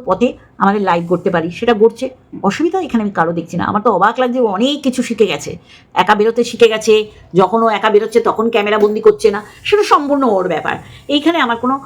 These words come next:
আহ, কিছু বলার নেই। যখন মিথ্যাচারিতা করবে তখন তো আছি। কারণ ও মিথ্যে কথা বলছে। ও চুড়িদার পরে, সেজে গুজে, ডকুমেন্টস নিয়ে, জামা কাপড় গুছিয়ে,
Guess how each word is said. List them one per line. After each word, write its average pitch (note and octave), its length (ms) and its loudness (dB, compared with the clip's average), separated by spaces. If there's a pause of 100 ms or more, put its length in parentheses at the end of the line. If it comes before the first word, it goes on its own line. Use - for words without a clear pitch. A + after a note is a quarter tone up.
(240)
আহ, F#3 120 -2
কিছু A3 200 0
বলার F3+ 220 -2
নেই। F3+ 120 -6
যখন F#3+ 200 -2
মিথ্যাচারিতা B3+ 520 -2
করবে C#4+ 200 -4
তখন F3+ 300 -6
তো G#3+ 80 -2
আছি। G#3+ 240 -4 (420)
কারণ G#3 260 -2 (300)
ও G#3+ 40 -2
মিথ্যে A#3+ 300 0
কথা C4 140 0
বলছে। G3 360 -4 (540)
ও G3+ 80 6 (100)
চুড়িদার A#3 440 2
পরে, A#3+ 580 2
সেজে A3+ 480 2
গুজে, G#3+ 680 0 (460)
ডকুমেন্টস G#3 640 0
নিয়ে, G#3+ 260 0
জামা F3+ 360 0
কাপড় A3 340 4
গুছিয়ে, A3+ 760 0